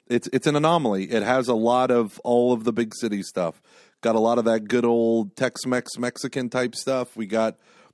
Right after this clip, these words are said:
the Southern stuff. We got the, uh, normal urban American, you know, whatever, but it's its own thing.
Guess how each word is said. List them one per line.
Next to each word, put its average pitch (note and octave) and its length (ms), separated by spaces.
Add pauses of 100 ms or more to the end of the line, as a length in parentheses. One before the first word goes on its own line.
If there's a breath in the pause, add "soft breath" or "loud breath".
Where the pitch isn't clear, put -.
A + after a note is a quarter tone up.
the - 100
Southern B2 440
stuff. B2+ 400
We A#2 160
got A2+ 320
the, G#2+ 320
uh, G2+ 340 (1160)
normal B2 520
urban A#2 680
American, A2+ 960
you A2+ 160
know, A2 380
whatever, A2 460
but G#2 300 (500 soft breath)
it's - 180
its D#3+ 120
own E3+ 180
thing. G#2 340